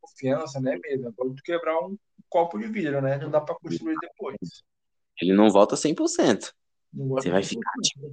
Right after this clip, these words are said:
Speaker 2: porra, fica com o pé atrás sempre, não vai passar tanto, vamos, se vamos supor, ainda mais. O que acontece muito aí no mundo,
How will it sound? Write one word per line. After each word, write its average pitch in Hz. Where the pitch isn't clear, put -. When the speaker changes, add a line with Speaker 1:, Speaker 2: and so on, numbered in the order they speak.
Speaker 2:
porra, 90
fica 113
com 127
o 120
pé 139
atrás 135
sempre, 117
não 135
vai 156
passar 123
tanto, 110
vamos, 98
se -
vamos 92
supor, 92
ainda 92
mais. 85
O 87
que 101
acontece 95
muito 92
aí 85
no 87
mundo, 85